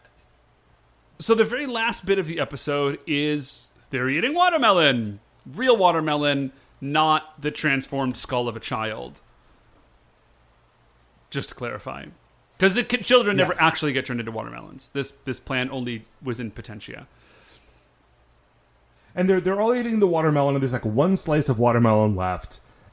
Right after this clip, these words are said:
Speaker 2: And, uh, Kyosuke reaches for it, and then he looks over at Minoru, and he says,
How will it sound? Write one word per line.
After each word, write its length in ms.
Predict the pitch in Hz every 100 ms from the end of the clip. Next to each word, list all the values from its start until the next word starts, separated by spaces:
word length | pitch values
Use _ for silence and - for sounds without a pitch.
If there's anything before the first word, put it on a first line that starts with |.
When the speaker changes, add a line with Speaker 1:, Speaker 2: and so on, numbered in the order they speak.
| -
Speaker 2:
And, 580 | 117 113 107 104 101 101
uh, 140 | 101 - _ _ -
Kyosuke 440 | 196 202 - 180
reaches 380 | 135 160 165 147
for 240 | - 151 147
it, 140 | 151
and 100 | 135
then 80 | 127
he 60 |
looks 260 | 120 190 -
over 180 | 156 143
at 60 |
Minoru, 380 | 117 113 110 110
and 100 | 107
he 40 | 104
says, 340 | 117 107